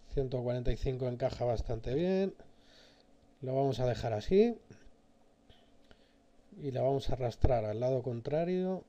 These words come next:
Aquí, por ejemplo. Vale, volvemos a la composición. Le decimos edición, paso atrás. Edición,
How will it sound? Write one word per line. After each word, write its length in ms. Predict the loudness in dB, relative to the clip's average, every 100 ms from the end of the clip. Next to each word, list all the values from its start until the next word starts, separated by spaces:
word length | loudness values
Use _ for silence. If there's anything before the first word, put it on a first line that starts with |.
| _ -12
Aquí, 360 | -8 -8 -8
por 180 | -6 -6
ejemplo. 760 | -8 -4 -4 -4 -4 -4 -4 -8 -14 -20 -20 -20 -20 -20 -20 -20 -20 -20 -16 -2
Vale, 300 | -2 -2 -8 _ _
volvemos 480 | -8 -4 -2 -2 0
a 60 | 0
la 100 | 0
composición. 840 | -4 -6 -6 -6 -4 0 0 0
Le 100 | -2
decimos 720 | -4 -4 -4 -4 -4 -6 -8 -10 -20 _ _ -20 -20 -20 -20 -20 -20 _ _ _ _ _ -12
edición, 680 | -6 -4 -2 2 2 0 -8 -20 -2
paso 300 | 2 2 0
atrás. 680 | 0 2 4 2 2 -2 -10
Edición, 680 | -6 -6 -6 -4 -4 -4 -8